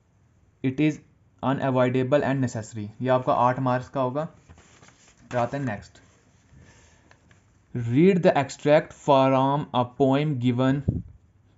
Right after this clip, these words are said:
below and answer any two question given at the end। Where did my childhood go? Was is the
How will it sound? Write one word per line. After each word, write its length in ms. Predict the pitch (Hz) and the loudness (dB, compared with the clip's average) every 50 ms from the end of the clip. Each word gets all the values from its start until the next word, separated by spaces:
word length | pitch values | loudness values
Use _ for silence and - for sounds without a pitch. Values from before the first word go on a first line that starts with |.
| - 123 135 | -4 0 2
below 220 | 135 123 123 131 139 135 - 127 | 4 4 4 4 2 2 2 -2
and 160 | 127 123 - 117 | -2 0 0 0
answer 300 | 117 120 120 120 - 147 139 - | 0 0 0 0 0 -2 0 0
any 160 | 127 131 127 127 - - | 0 0 0 -2 -2 0
two 100 | 160 165 170 170 151 | 2 2 2 2 0
question 360 | 135 131 131 - 147 147 135 120 | -2 -2 -2 -4 -4 -4 0 0
given 240 | 123 127 135 131 127 | 0 0 2 0 0
at 100 | 123 123 123 | 0 0 0
the 100 | 151 - - 123 | -2 -2 -2 -4
end। 240 | 113 104 104 101 - _ _ _ _ _ _ _ _ _ _ _ _ _ _ _ _ _ _ - 101 101 123 | -4 -4 -6 -8 -14 _ _ _ _ _ _ _ _ _ _ _ _ _ _ _ _ _ _ -14 -6 0 2
Where 260 | 139 151 160 175 175 | 4 6 6 4 4
did 280 | 147 123 147 151 147 147 147 | 2 2 2 2 2 2 0
my 80 | 147 139 139 - | -2 -2 -2 0
childhood 720 | 135 120 127 139 139 135 127 - - - 131 139 147 135 127 127 143 | 2 2 2 2 0 -2 -6 -12 -12 -8 -4 -4 -4 -4 -4 0 2
go? 80 | 151 160 175 170 175 - _ _ _ _ _ _ _ _ _ _ _ _ - | 4 4 4 2 -2 -8 _ _ _ _ _ _ _ _ _ _ _ _ -14
Was 420 | - 107 110 120 127 143 156 160 - - 135 | -10 -6 -2 0 2 4 2 2 0 0 -2
is 120 | 127 123 120 | -2 0 -2
the 80 | 123 120 | -2 -4